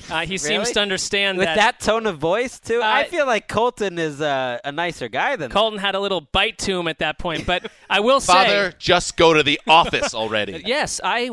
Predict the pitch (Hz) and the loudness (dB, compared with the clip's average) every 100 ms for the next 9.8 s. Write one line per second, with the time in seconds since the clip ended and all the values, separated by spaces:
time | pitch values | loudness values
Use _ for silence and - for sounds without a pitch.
0 | - 196 233 - 214 185 185 - 185 185 | -4 -6 -4 -4 -2 -2 -4 -2 -4 -2
1 | 180 156 147 160 - - 160 156 - 156 | -4 -4 0 -2 -2 -6 -4 -4 -8 -10
2 | - - 160 156 151 165 175 208 214 190 | -8 -4 -4 -4 -6 -6 -4 -2 -2 -2
3 | 160 147 165 160 - 202 214 196 165 - | -4 -4 -4 -4 -4 -2 -2 0 -2 -4
4 | - - _ _ _ _ - 156 143 147 | -10 -16 _ _ _ _ -6 -6 -6 -10
5 | _ - 175 147 - - 175 190 208 - | _ -10 -6 -6 -6 -4 0 0 0 -2
6 | 175 180 160 - 180 170 - 185 156 160 | -4 -4 -6 -4 -4 -4 -4 -4 -4 -4
7 | 170 196 202 185 185 170 175 175 165 165 | -2 -2 -2 -2 -2 -2 -4 -6 -6 -6
8 | 170 165 - 147 151 170 - 170 160 160 | -6 -8 -8 -6 -6 -8 -10 -8 -6 -8
9 | - 156 151 156 - 151 151 | -4 -4 -4 -8 -8 -8 -8